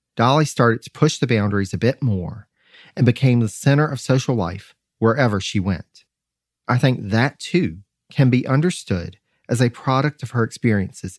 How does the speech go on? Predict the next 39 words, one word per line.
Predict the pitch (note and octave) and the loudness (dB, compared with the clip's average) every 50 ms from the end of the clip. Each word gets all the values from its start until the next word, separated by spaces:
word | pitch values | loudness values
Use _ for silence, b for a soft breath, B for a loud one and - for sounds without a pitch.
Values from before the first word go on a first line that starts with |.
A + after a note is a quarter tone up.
| _ | _
in | - C3 C3+ D3 | 0 2 2 4
that | D3 C3+ C3+ - - | 4 2 0 -2 -2
dark | - A2+ A2+ A#2 - | -2 -2 -2 -2 -4
time, | - - - F#2+ - G2 - - - _ _ _ _ _ _ _ _ _ _ | -10 -8 -8 -8 -8 -8 -12 -18 -20 _ _ _ _ _ _ _ _ _ _
though | G#2+ G#2 | 0 2
naturally, | G#2 A2 A2+ A#2 B2 - - C3+ B2 A#2+ A#2+ A#2+ A#2 - _ _ _ _ _ _ - | 2 2 2 2 0 -2 -2 -2 -2 -2 -2 -4 -6 -10 _ _ _ _ _ _ -2
I | - A2+ | 0 2
invite | G#2+ F#2+ G#2+ A2 A2+ A2+ - - | 2 4 4 4 2 2 0 -2
you | A2+ | -2
to | - - | -4 -4
keep | - - - - - | -4 -4 -4 0 0
your | G#2 F#2+ | -2 0
grains | E2+ A2 A2+ B2 C#3 C#3+ | 0 2 2 2 2 0
of | - C#3+ | -2 -6
salt | - - F#2+ F2+ F#2 - _ _ | -4 -4 -4 -4 -4 -8 _ _
at | G#2+ A#2+ A#2+ - | 0 2 2 0
the | - A2 | 0 0
ready, | G#2 G2 F2+ E2+ F2+ | 0 0 -2 -2 -6
dear | E2+ - F#2+ F#2+ F#2+ | -6 -2 -2 -2 -2
listeners. | F#2 F2+ F2 - - - - - - - - - _ _ _ _ _ _ _ _ _ _ _ _ _ _ | -2 -4 -8 -10 -12 -16 -18 -18 -18 -20 -20 -20 _ _ _ _ _ _ _ _ _ _ _ _ _ _
Dolly | - B2 A#2 A#2+ B2 C#3 C#3+ C#3+ C#3+ - _ _ _ _ | 2 2 4 4 4 2 0 -2 -4 -8 _ _ _ _
felt | - A2+ G#2+ - - _ _ - | -2 0 0 -2 -6 _ _ -2
utterly | - B2 B2+ C#3 C3+ C#3 C#3 C#3 C3+ C3+ C3+ - _ _ _ | 0 2 2 2 0 0 0 0 -2 -2 -4 -8 _ _ _
and | C3+ B2+ | -4 0
completely | - C3 B2 A2+ - - - - C#3 C#3 - - D3 D3 | 2 2 0 0 -2 -12 -4 -2 -2 -2 -2 -2 0 0
alone | C#3+ C#3 A#2+ G#2 F#2 F2 E2+ E2 F2 F#2+ F#2 _ _ _ _ | 0 0 0 -2 -2 -4 -6 -10 -12 -16 -18 _ _ _ _
in | - C3 B2 | 2 4 4
the | A#2+ A#2 D2+ | 4 4 2
aftermath | G2+ A2+ B2 A#2+ - C3+ B2+ B2+ B2 B2 B2+ - _ _ _ _ _ | 0 -2 -2 -2 -2 -2 -2 0 0 -2 -4 -6 _ _ _ _ _
of | A#2+ G#2+ | -4 -2
that | A2+ G#2+ G#2 G#2+ - | 0 -2 -2 -4 -2
decimation. | - G#2+ G#2+ A#2 - A#2 G#2+ G2 F2 E2+ E2+ - - - F#2 F#2+ F#2+ - _ _ _ _ _ _ _ _ _ _ _ _ _ _ - | -2 0 0 0 0 0 0 0 -2 -4 -8 -12 -14 -14 -14 -16 -18 -20 _ _ _ _ _ _ _ _ _ _ _ _ _ _ -2
Her | - C3 | -2 -2
family | - - C#3 C3+ C3+ C#3+ D3+ D3+ D#3 D#3 | 0 2 2 4 4 4 4 2 2 0
by | D3 D3 D3 C#3 | 2 0 0 0
blood | C3 - B2+ A2+ G#2+ F#2+ F2+ F#2 F#2+ G2 _ | 0 0 0 2 2 0 0 -2 -6 -10 _
couldn't | - - B2+ A#2+ C3 C#3 | -4 -2 -2 0 0 -2
help | A#2 G#2+ G2+ F2+ E2+ - | -2 -2 -4 -4 -6 -10
her. | - - - - | -14 -16 -16 -16